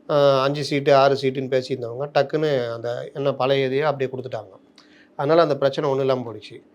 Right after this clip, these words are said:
வி சி கே வந்து அவர் ஏற்கனவே டிக்ளேர் பண்ணிட்டாரு,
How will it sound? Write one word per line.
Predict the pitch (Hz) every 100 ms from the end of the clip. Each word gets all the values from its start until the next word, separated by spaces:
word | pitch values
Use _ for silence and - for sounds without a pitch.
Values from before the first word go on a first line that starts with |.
| _ _ _ 151
வி | 208
சி | 208 185
கே | 165
வந்து | 147 139 160 175 160 131
அவர் | 135 127
ஏற்கனவே | 127 151 160 170
டிக்ளேர் | 151 175 170
பண்ணிட்டாரு, | 139 135 131